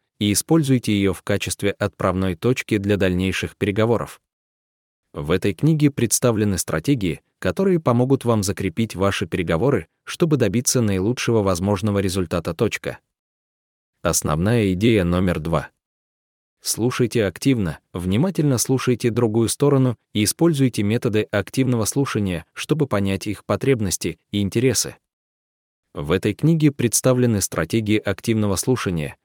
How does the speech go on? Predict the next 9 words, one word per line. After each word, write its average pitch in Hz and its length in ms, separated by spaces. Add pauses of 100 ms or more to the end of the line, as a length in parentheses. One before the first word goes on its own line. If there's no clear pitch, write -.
(100)
позволяющие 104 680
точно 131 420
оценить 95 480
интересы 95 600 (180)
и 107 100
потребности 127 720
другой 107 400
стороны. 90 400
Точка. - 460